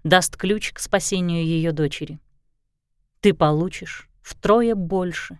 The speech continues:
чем отдашь. Спаси чью-нибудь дочь, и этим ты спасешь собственную». Ханна Деккер разыскала Марию Оуэнс, когда вконец отчаялась.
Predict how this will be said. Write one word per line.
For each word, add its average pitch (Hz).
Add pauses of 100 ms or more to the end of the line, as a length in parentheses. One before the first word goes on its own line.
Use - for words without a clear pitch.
(120)
чем 160
отдашь. 147 (400)
Спаси 175
чью-нибудь 147
дочь, 180 (560)
и 185
этим 226
ты -
спасешь - (220)
собственную». 143 (1160)
Ханна 247
Деккер 214 (160)
разыскала 240
Марию 220
Оуэнс, 220 (120)
когда 214
вконец 220
отчаялась. 156